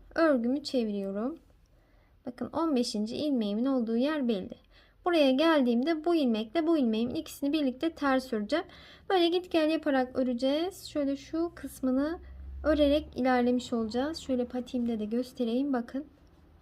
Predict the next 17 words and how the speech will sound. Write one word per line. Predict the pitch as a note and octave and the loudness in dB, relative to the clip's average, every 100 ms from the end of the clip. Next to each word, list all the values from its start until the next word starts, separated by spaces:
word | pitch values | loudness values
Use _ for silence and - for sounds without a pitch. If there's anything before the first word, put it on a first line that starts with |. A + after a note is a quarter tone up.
| - - - - - | -20 -20 -20 -20 -4
Buradaki | F4+ C#4 B3 C#4+ E4+ F4 - | -2 0 -2 -2 -6 -4 -2
on | D4 B3 | 2 2
beş | A3+ - | 0 -2
ilmeğim | D4 B3+ B3+ D4+ | 0 2 2 0
böyle | C#4 B3 B3+ | 2 2 0
ilerleyecek. | - A#3+ A3 G#3+ G#3 G3+ C4+ E4 - - - - | 0 0 0 0 -2 -2 -4 -4 -10 -20 -14 -2
Bu | E4+ | 0
yanlardaki | F#4 E4+ D#4+ D4 C4+ C#4 | 2 2 4 4 2 0
ilmek | F4 D#4 D#4+ | 0 0 -2
sayısı | - C4 B3 C4 | 0 0 0 0
da | D#4 G4+ - - - - | 0 0 -4 -18 -20 -2
azalarak | C4 C#4 C#4 B3+ A3+ - | 2 4 4 2 0 -6
ilerleyecek. | A3 G#3+ G#3 G#3 G#3 D#4+ - - - - - - - - - - _ - - - | -4 -2 -2 -2 -2 -4 -4 -16 -20 -20 -20 -20 -20 -20 -20 -20 _ -20 -20 -2
Toplamda | G4 G4 E4 D#4 D#4 F#4 F4+ | -2 2 2 2 2 0 2
bu | E4 E4+ F#4 - - - | 2 2 0 -16 -14 -2
yan | D#4 D#4+ | 0 0
tarafta | D#4+ B3+ A3 A3+ - G3+ | 0 0 0 -2 -4 -4